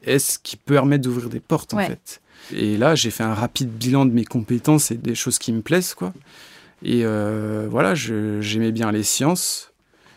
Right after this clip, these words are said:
Speaker 1: J'ai, je voulais pas de patron, je voulais un métier intéressant.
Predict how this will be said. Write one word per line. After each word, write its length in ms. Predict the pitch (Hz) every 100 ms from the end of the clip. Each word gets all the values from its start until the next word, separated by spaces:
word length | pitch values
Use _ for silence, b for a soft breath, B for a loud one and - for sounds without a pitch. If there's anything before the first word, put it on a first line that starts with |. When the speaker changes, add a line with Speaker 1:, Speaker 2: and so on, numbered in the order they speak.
| b
Speaker 1:
J'ai, 340 | - 120 113 113
je 120 | 104
voulais 200 | 123 113
pas 180 | - 123
de 60 | -
patron, 560 | 113 98 - 143 185 175
je 80 |
voulais 180 | 117 117
un 80 | 107
métier 280 | 113 - 120
intéressant. 720 | 107 - 110 101 - 147 165